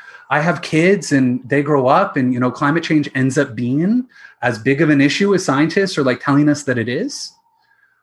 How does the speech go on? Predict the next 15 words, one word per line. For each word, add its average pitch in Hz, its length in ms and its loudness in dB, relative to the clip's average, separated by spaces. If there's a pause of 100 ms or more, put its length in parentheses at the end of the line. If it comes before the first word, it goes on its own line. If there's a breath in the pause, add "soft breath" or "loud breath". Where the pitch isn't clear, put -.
(100)
I 127 120 0
can 185 200 2
say 175 280 2
that, 160 300 0
you 147 160 0
know, 143 420 0
for - 120 -12
damn 151 180 2
sure 175 240 0
I 147 140 4
did 147 140 0
everything 156 500 2
in 139 160 2
my 139 380 0
power, 160 680 -2